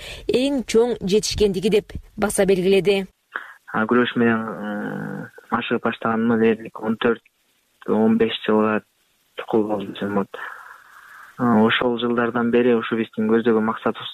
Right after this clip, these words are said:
Speaker 2: Олимпиада оюндарына катышып, ал жакта жакшы ийгилик жаратуу болчу. Буюрса, э,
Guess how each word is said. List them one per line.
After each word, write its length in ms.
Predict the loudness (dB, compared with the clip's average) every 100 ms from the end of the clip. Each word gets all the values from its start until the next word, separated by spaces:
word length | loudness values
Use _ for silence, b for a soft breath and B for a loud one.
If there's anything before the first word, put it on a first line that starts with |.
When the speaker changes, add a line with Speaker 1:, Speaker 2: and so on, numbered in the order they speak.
| -6
Speaker 2:
Олимпиада 420 | -6 -4 -2 2
оюндарына 540 | 2 2 -2 -4 -4 -4
катышып, 320 | -6 -8 -14 -4
ал 160 | -2 0
жакта 300 | -4 -6 -6
жакшы 260 | -6 -6 -8
ийгилик 260 | -8 -8 -4
жаратуу 340 | -4 0 2
болчу. 260 | 2 0 -4 _ _ _ _ _ _ _ _ _ _ _ _ _ _ -6
Буюрса, 680 | 0 2 2 -2 -4 -6 -6 _ B B B -20 -10
э, 600 | -4 -2 0 0 0